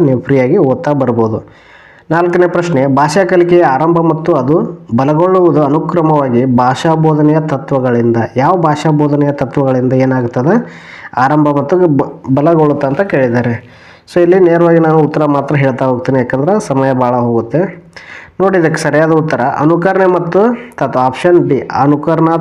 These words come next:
ತತ್ವ ಮತ್ತು ಅಭ್ಯಾಸ ತತ್ವ ಅಂತ ಕರೀತಾರೆ. So ಯಾವಾಗಲೂ ಭಾಷಾ ಕಲಿಕೆ ಆರಂಭ ಆಗೋದು ಯಾವುದರಿಂದ ಅಂದ್ರೆ ಅನುಕರಣೆ ಮೂಲಕ ಆರಂಭ ಆಗುತ್ತೆ. ಅದಾದ ನಂತರ ಅಭ್ಯಾಸದ ಮೂಲಕ ಅದು ಏನಾಗುತ್ತೆ?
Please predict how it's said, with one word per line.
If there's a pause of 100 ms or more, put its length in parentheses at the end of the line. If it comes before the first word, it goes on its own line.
ತತ್ವ (140)
ಮತ್ತು (120)
ಅಭ್ಯಾಸ
ತತ್ವ
ಅಂತ (140)
ಕರೀತಾರೆ. (640)
So (100)
ಯಾವಾಗಲೂ (140)
ಭಾಷಾ
ಕಲಿಕೆ
ಆರಂಭ
ಆಗೋದು
ಯಾವುದರಿಂದ
ಅಂದ್ರೆ
ಅನುಕರಣೆ
ಮೂಲಕ (100)
ಆರಂಭ
ಆಗುತ್ತೆ. (120)
ಅದಾದ (120)
ನಂತರ (240)
ಅಭ್ಯಾಸದ (100)
ಮೂಲಕ
ಅದು (100)
ಏನಾಗುತ್ತೆ?